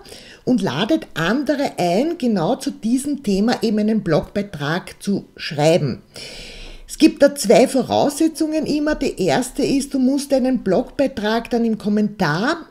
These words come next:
auf dem Blog der Blogparadenbetreiberin verlinken, ja, damit diese auch weiß, dass du eben mitgemacht hast.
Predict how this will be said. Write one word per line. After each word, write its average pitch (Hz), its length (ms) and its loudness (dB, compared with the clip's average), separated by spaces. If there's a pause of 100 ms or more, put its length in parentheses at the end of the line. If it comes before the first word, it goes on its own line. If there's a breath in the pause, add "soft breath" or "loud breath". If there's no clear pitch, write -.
auf 220 140 -4
dem 208 200 0
Blog 208 340 2
der 247 80 0
Blogparadenbetreiberin 180 1900 2 (360)
verlinken, 214 580 0 (300)
ja, 233 360 -4
damit 240 380 0
diese 233 260 0
auch 208 140 -4
weiß, 180 400 0 (580 loud breath)
dass - 160 -4
du 233 80 2
eben 202 200 2
mitgemacht 214 760 0
hast. 254 400 -2